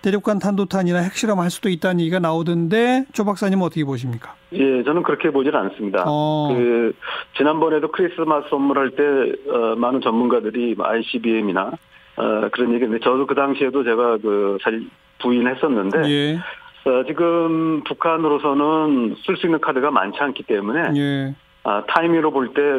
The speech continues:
Speaker 2: 자기네들이 먼저, 어, 전략적 도발할 가능성은 그건 높지 않다고 보고요.
Speaker 1: 예, 예.
Speaker 2: 아, 만약에 이제 이월 말이나 삼월 초에 한미 군사연습이 재개된다든지,
Speaker 1: 예.
Speaker 2: 아, 이런 어떤 계기를 맞춰가지고,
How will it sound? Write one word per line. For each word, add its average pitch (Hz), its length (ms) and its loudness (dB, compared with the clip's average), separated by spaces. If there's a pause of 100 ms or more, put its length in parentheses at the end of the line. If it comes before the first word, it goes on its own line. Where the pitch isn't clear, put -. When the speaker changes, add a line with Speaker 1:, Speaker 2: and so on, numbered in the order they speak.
Speaker 2:
자기네들이 123 540 0
먼저, 139 840 0
어, 101 320 -4
전략적 120 460 -2
도발할 107 360 0
가능성은 117 520 -2
그건 113 200 -4
높지 104 220 -2
않다고 98 320 0
보고요. 101 440 0
Speaker 1:
예, 147 40 2
예. 143 600 0
Speaker 2:
아, 101 200 2
만약에 139 640 2
이제 104 400 0
이월 127 300 0
말이나 127 300 0
삼월 139 300 -2
초에 139 440 0 (380)
한미 131 260 2
군사연습이 117 680 0
재개된다든지, 104 1080 -2
Speaker 1:
예. 139 300 -2 (240)
Speaker 2:
아, 101 360 0
이런 156 300 2
어떤 160 320 -2
계기를 127 440 0
맞춰가지고, 107 840 0